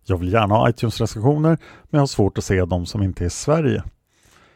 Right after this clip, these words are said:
Men jag har fått två stycken i Danmark. Först från X Noibis fan ett. Han ger podden tre stjärnor.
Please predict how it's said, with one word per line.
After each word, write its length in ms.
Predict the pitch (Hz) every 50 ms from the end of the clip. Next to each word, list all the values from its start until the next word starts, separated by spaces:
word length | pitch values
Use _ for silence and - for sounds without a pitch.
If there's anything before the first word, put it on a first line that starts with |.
| _ _ _ _
Men 100 | - 113
jag 20 |
har 120 | 110 185 175
fått 280 | - - 147 - _
två 220 | - - 175 185 175
stycken 320 | - - 170 - - 156
i 40 | 151
Danmark. 540 | 139 156 175 175 143 104 98 95 - - - _
Först 300 | _ - 139 143 135 -
från 440 | - - - 139 131 123 123 123 - _ _ _ _ _ _ _ _ _
X 280 | - 151 - - - -
Noibis 420 | 120 143 165 170 139 123 131 -
fan 240 | - - 123 110 110
ett. 400 | - 127 139 151 - _ - - -
Han 140 | - 101 98
ger 120 | 98 95
podden 500 | 90 - 110 98 90 90 95 92 95 98 - _ _ - - - - _ _ _ _ _ _ - - -
tre 300 | 117 95 98 87 90 85
stjärnor. 560 | - - 123 117 110 110 123 139 127 98